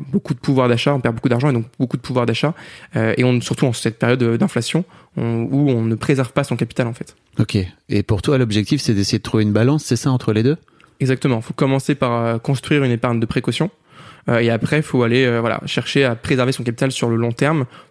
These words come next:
Speaker 1: pour, euh, financer ses projets qui peuvent être très lointains.
Speaker 2: Ok. Euh,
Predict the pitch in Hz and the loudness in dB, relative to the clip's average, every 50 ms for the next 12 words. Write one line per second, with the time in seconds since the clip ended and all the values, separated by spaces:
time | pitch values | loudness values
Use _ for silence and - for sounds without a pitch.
0 | _ - - 143 143 139 123 113 - - 120 117 - 139 - 202 - - 120 113 | _ -4 0 2 2 4 2 2 2 0 0 0 0 0 -2 -2 0 0 2 2
1 | 139 143 - - - 120 117 - - - 143 127 127 135 127 - 117 117 - _ | 0 0 0 -2 -2 -2 -2 -2 -2 -2 0 0 0 0 -2 -2 -6 -8 -10 _
2 | _ _ - 104 98 - - 90 104 - - _ _ - - - - - - - | _ _ -4 -4 -2 -2 -2 -4 -4 -4 -8 _ _ -20 -18 -16 -16 -18 -8 -2
3 | - 101 107 101 101 101 104 101 101 101 101 101 104 | 0 2 2 4 4 2 2 2 2 2 0 0 -2